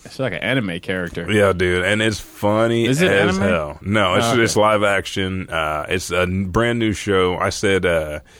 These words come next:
Speaker 2: I, I, I don't know what I tweeted, but I had to tweet about it 'cause I was like, "This is fucking hilarious. This is, this has changed my life right here."
Speaker 1: Hmm,
Speaker 2: So
Speaker 1: interesting. It's
Speaker 2: Chewing
Speaker 1: just
Speaker 2: Gum
Speaker 1: called
Speaker 2: on,
Speaker 1: Chewing Gum?
Speaker 2: yeah, on Netflix. So Frontier's on Netflix, Chewing Gum's on Netflix.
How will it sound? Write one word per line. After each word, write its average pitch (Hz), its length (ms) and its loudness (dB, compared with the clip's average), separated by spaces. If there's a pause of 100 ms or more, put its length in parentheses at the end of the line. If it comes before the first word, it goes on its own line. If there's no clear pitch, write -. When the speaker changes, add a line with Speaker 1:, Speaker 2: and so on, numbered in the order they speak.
(260)
Speaker 2:
I, 92 100 -2
I, 98 460 -4
I - 60 -6
don't 120 100 -4
know 117 100 0
what 98 100 2
I 80 100 0
tweeted, 92 680 -4 (120)
but 92 140 0
I 95 40 2
had 101 140 0
to 85 60 -2
tweet 104 260 0
about 76 240 -2
it 76 60 -6
'cause - 60 -8
I - 20 -6
was 90 60 -2
like, 85 100 0
"This 110 160 -2
is 95 100 -4
fucking 101 300 -2
hilarious. 82 500 0
This 98 220 -2
is, 90 180 -2
this 98 160 -2
has 90 240 -4 (420)
changed 101 300 0
my 95 140 2
life 85 320 2
right 76 160 0
here." 71 260 -8
Speaker 1:
Hmm, 87 380 -4
Speaker 2:
So 92 220 2
Speaker 1:
interesting. 98 280 -2
It's 120 80 -2
Speaker 2:
Chewing 127 140 2
Speaker 1:
just 120 100 0
Speaker 2:
Gum 107 160 2
Speaker 1:
called 98 140 2
Speaker 2:
on, 117 60 0
Speaker 1:
Chewing 110 120 -4
Gum? 127 240 -2
Speaker 2:
yeah, 98 80 2
on 92 220 0
Netflix. 87 560 -4
So 87 120 -2
Frontier's 123 540 0
on 120 140 0
Netflix, 113 440 0
Chewing 107 260 -4
Gum's 101 240 -2
on 101 120 -2
Netflix. 101 540 -2